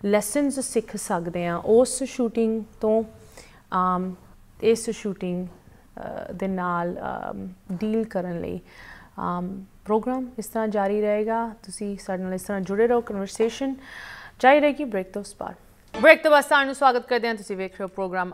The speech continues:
ਅੱਜ ਦਾ ਮੁੱਦਾ। ਅੱਜ ਅਸੀਂ ਇੱਕ ਬਹੁਤ ਹੀ, ਅਮ, ਟ੍ਰੈਜਿਕ ਸਟੋਰੀ ਲੈ ਕੇ ਤੁਹਾਡੇ ਨਾਲ ਪ੍ਰੋਗਰਾਮ ਪੇਸ਼ ਕਰ ਰਹੇ ਹਾਂ। ਅਹ, ਇਹ ਜੋ ਬਫਲੋ ਦੀ ਮੈਸ ਸ਼ੂਟਿੰਗ ਹੋਈ ਹੈ,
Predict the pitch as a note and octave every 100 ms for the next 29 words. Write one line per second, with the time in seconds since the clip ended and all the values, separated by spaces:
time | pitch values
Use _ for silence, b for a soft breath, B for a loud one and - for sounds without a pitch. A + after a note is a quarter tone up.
0 | F#3 F3+ F3+ F3+ E3+ F3 E3+ E3+ F#3+ F#3+
1 | - - G3 F#3+ - F3+ F#3 G3 - G3+
2 | G3 F#3+ F3 F3 F3 F3 F#3 F#3+ - -
3 | - G#3+ G#3 A#3 - - - G3 G#3 A3
4 | G#3+ - F#3 F3+ F#3 G3+ G3+ G3+ F3+ F3+
5 | F3+ F3 F3 F#3 F3+ F3+ F3 F3 - E3+
6 | E3+ F3+ F#3 F#3 - - - - - -
7 | - G3+ - - - - - - A3 B3
8 | B3 G#3 A#3+ G3 G#3 - A3+ A3 A3 G3+
9 | F#3+ F#3+ - - - A3+ G#3 G#3 G3+ G3
10 | F3 F3 F3+ F#3